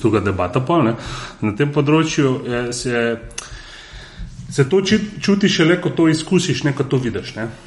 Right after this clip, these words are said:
Zato je to, ne. In ti, ko vidiš neke aliene, ki se streljajo tam na zaslonu, ne, lahko rečeš, "Kaj so to za igrice brez veze, ne?" Okej, ja, seveda, ne, iz, eh, iz stališča, eh, Shakespearea in, in Cankarja, seveda, jasno, ne, je to igrica, a ne, samo ko, ko si ti noter in razumeš mehaniko igranja,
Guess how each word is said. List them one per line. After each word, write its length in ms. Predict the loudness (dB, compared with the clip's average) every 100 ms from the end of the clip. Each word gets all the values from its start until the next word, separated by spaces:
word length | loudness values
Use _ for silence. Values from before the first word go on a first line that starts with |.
| -20 -20 -12
Zato 260 | -4 0 2
je 80 | 2
to, 160 | 0
ne. 160 | -4 -4 -4
In 140 | -2
ti, 100 | 0
ko 140 | 2 2
vidiš 280 | 2 0 0
neke 220 | 0 0 0
aliene, 320 | 2 2 0 -2
ki 100 | -8
se 120 | -8
streljajo 320 | -2 0 0
tam 160 | 0 0
na 80 | 0
zaslonu, 380 | -2 -2 0
ne, 100 | 2 0
lahko 220 | -2 -4
rečeš, 220 | -6 -8 -14 -18
"Kaj 120 | -16 -12
so 120 | -10
to 120 | -6
za 120 | -2
igrice 380 | -2 0 0 0
brez 200 | 2 4
veze, 260 | 4 0 -4
ne?" 160 | -10 -10 -10
Okej, 260 | -10 -10 -10
ja, 400 | -2 -2 -2 -10
seveda, 420 | -14 -8 -4 -2 -2
ne, 240 | 0 0
iz, 240 | -2 -4
eh, 80 | -4 -2 -4 -6 -8
iz 140 | -10
stališča, 640 | -10 -6 -4 -2 -2 -4 2 2 2 -2 -4 -6 -6
eh, 40 |
Shakespearea 960 | -6 -4 -4 -4 0 2 4 4 4 2
in, 320 | 0 -2 -4 -8 -12 -16 -16 -8
in 260 | -6 -6
Cankarja, 480 | -4 -6 -4 -2 -2
seveda, 420 | 0 2 4 2
jasno, 460 | -2 -4 -4 0 0
ne, 260 | 2 2 2
je 140 | -2
to 120 | -2
igrica, 440 | -2 -2 -6 -8 -8
a 60 |
ne, 140 | -8 -8
samo 260 | -6 -4
ko, 240 | -2 -4 -4
ko 140 | -6
si 200 | -2 -2
ti 100 | 0
noter 320 | 0 0 0
in 80 | -2
razumeš 420 | 0 0 0 -2 -4
mehaniko 560 | -4 -2 0 0 -2
igranja, 560 | -2 -2 -2 2 2